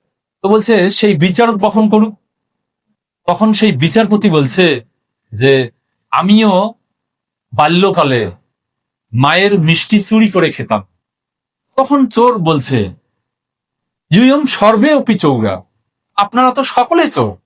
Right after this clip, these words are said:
তাহলে আমি কেন একা এই মৃত্যুদণ্ডে দণ্ডিত হব চুরি করার অপরাধে? প্রত্যেকেই তো চোর, কেউ বাবার ধন চুরি করা চোর, কেউ রাজার ধন চুরি করা চোর, কেউ মায়ের মিষ্টি চুরি করা চোর,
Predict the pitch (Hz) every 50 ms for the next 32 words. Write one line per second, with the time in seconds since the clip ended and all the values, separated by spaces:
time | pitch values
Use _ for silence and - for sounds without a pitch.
0 | _ _ _ _ _ _ 190 190 214 233 233 175 170 196 220 220 208 - 185 190
1 | 220 240 240 202 - - 202 196 180 175 185 185 160 151 170 175 - - 202 180
2 | 170 170 165 165 151 135 143 143 135 135 127 123 120 107 107 107 - _ _ _
3 | _ _ _ _ _ _ - 185 175 170 143 151 139 135 123 113 98 - 113 101
4 | 95 92 90 90 92 - _ _ _ _ _ _ _ _ _ _ _ _ _ _
5 | _ _ - 285 294 - - 302 269 294 233 202 202 135 - 120 107 98 92 -
6 | _ _ _ _ _ _ _ _ _ _ _ 226 233 190 131 156 160 170 196 196
7 | 190 170 170 185 202 190 185 202 196 196 180 190 185 185 180 185 - 185 185 180
8 | 180 - _ _ _ _ _ _ _ - 185 185 185 170 131 123 139 147 151 190
9 | 196 185 - 160 180 190 190 180 196 190 180 175 175 180 175 175 175 - 175 180
10 | 175 175 _ 185 185 180 147 127 135 156 180 214 233 214 208 196 - - 202 196
11 | - 185 185 175 180 175 175 175 - 185 185